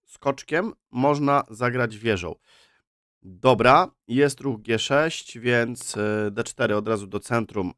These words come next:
Atakujemy to centrum. Sprawa prosta. O, wybijamy. Jak przeciwnik wybija, to super.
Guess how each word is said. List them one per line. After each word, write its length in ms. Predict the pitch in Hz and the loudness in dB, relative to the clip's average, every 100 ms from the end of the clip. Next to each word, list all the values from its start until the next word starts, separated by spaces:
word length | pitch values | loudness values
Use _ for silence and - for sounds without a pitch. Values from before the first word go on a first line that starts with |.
| - | -8
Atakujemy 640 | 113 120 - 117 123 113 | -8 -8 -6 -2 -2 -2
to 100 | 107 | -6
centrum. 600 | 98 113 107 - 107 107 _ | -6 -2 -2 -4 -6 -6 _
Sprawa 360 | _ 123 113 107 | _ -2 -2 0
prosta. 520 | 113 120 - 107 - | 0 0 -2 -6 -6
O, 120 | 78 - _ _ | -12 -14 _ _
wybijamy. 560 | 127 135 131 131 127 107 | -8 -4 0 2 2 0
Jak 140 | 98 | -4
przeciwnik 360 | - - 113 101 | -8 -14 -10 -8
wybija, 280 | 104 107 98 | -4 -4 -4
to 100 | 90 | -8
super. 460 | - 123 110 98 | -8 -2 0 -2